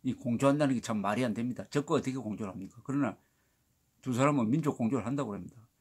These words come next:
민족 공조에 놀아나는 일이 앞으로 없지 않을까 하는 그런 기대를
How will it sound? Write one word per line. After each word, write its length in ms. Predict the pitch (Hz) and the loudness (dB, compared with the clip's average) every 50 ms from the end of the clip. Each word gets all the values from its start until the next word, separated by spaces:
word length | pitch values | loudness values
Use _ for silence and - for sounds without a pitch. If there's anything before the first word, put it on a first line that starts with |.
| _ _ - | _ _ -6
민족 400 | 127 135 143 139 156 135 - - | -4 -2 -2 0 0 -2 -2 -2
공조에 580 | - 117 113 117 120 117 135 139 135 135 127 | -2 0 0 0 0 0 0 2 2 0 0
놀아나는 760 | 101 101 104 139 147 151 135 117 117 117 120 131 135 131 107 - - | -2 0 0 2 2 2 0 0 0 0 0 0 0 -2 -6 -8 -10
일이 520 | - 117 120 107 135 143 113 95 117 143 - _ _ _ _ _ _ _ _ _ _ _ _ _ _ | -10 -8 -4 -2 0 0 0 -2 -6 -10 -12 _ _ _ _ _ _ _ _ _ _ _ _ _ _
앞으로 600 | - - 131 120 - 123 110 110 104 101 104 - _ _ _ _ _ _ _ _ _ _ _ _ _ _ _ _ - | -2 -2 -2 -2 -2 -4 -2 -2 -2 -2 -4 -10 _ _ _ _ _ _ _ _ _ _ _ _ _ _ _ _ -10
없지 300 | 127 113 95 90 - 156 | -10 -10 -8 -2 2 4
않을까 400 | 143 120 135 139 - 127 113 95 | 4 4 4 2 0 -2 -4 -2
하는 300 | 90 104 110 113 107 98 | -2 -4 -4 -2 -2 0
그런 220 | - 147 143 110 | 0 -2 -2 -2
기대를 460 | - 131 117 123 131 117 104 95 - | -2 -2 -2 -2 -2 -4 -4 -8 -10